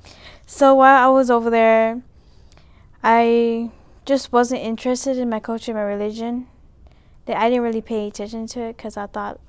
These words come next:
that it wasn't as important and that it's a new generation, so I should just do myself.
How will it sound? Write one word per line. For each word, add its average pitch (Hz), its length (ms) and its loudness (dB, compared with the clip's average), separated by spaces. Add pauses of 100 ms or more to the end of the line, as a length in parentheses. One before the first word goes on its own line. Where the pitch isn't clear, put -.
that 196 220 -10
it 208 40 -8
wasn't 202 300 -10
as 190 240 -10
important 214 640 -10 (420)
and 208 160 -10
that 196 380 -8 (680)
it's 220 120 -14
a 220 40 -8
new 214 140 -6
generation, 202 680 -8
so 190 360 -16 (340)
I 214 80 -12
should 196 200 -14
just - 280 -20
do 185 120 -10
myself. 185 760 -12